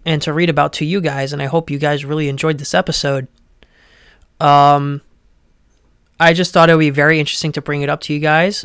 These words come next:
Um, I really hope you guys enjoy the podcast. Uh, I really hope you guys, uh, hit the fo-, uh, follow button and stay tuned for more episodes. Um, before I go,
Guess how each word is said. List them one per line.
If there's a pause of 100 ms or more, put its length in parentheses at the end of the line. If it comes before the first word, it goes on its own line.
(120)
Um, (1300)
I
really
hope
you
guys
enjoy
the
podcast. (760)
Uh,
I
really
hope
you
guys,
uh,
hit
the
fo-,
uh,
follow
button
and
stay
tuned
for
more
episodes. (720)
Um, (720)
before
I
go,